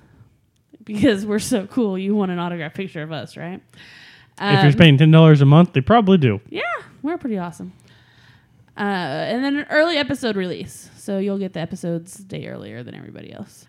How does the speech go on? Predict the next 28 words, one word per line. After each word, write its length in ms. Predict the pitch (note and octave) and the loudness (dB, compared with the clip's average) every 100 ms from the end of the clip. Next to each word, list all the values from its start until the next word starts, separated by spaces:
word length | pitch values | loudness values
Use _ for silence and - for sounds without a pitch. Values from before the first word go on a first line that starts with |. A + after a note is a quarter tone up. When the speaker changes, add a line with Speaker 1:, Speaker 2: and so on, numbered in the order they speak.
| - | -4
Speaker 1:
Um, 560 | G#3+ G#3 F3 F3 G#3 - | 0 0 -2 -6 -14 -16
and 160 | - G#3+ | -6 -4
then 360 | G#3+ G#3 G#3+ G#3 _ _ _ _ | -2 -4 -6 -12 _ _ _ _
hundred 240 | - B3 A#3+ | -2 2 4
dollars 280 | A#3 A#3 | 4 4
more, 180 | A#3 A#3 | 2 2
Chad 200 | A3 G#3+ | 2 0
will 80 | G3+ | 2
go 100 | G3+ | 0
out 80 | F#3 | 0
on 60 | |
a 60 | F#3 | -2
date 160 | F3+ E3 | -4 -10
with 120 | D#3+ | -12
you. 100 | F#2+ _ _ _ _ _ | -16 _ _ _ _ _
Speaker 2:
Yep. 220 | C#3+ D3+ - _ _ - _ _ _ | 4 4 2 _ _ -20 _ _ _
The 40 | B2 | 0
offer 220 | B2+ C3+ | 2 2
still 180 | C3+ D3 | 2 2
stands. 340 | C3+ A2 G#2 - | 4 0 -2 -4
Speaker 1:
As 180 | B3+ A3 | -2 -2
long 140 | G#3 | -2
as 80 | G#3 | -2
you're 120 | F#3 | -2
in 100 | G3 | 0
Oklahoma, 460 | G#3 G3+ G3 A3 F#3 | 0 -2 -4 -4 -8
<laughs> 40 | F3 | -8
because 500 | A3+ B3 E4 G3 | -6 0 0 -2